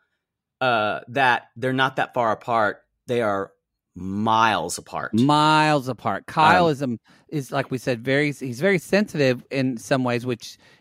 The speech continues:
Speaker 2: it shows some of his maturity, but in other ways, he's kind of a big kid,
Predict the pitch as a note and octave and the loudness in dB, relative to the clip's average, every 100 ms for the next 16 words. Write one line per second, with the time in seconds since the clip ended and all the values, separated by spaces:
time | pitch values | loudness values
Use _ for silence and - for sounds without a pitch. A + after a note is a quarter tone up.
0 | _ - C3 - D3 C#3 - E3 F3 C#3+ | _ -4 -4 2 2 2 0 0 0 -2
1 | B2 B2 - A#2+ A#2 A#2 B2+ E3+ D#3+ A#2 | -4 -6 -2 -2 0 -2 0 0 0 0
2 | C3 A#2+ - C3 A2+ G#2 G2 - F#3+ B2+ | -2 -10 -4 -4 -4 -6 -8 -4 0 0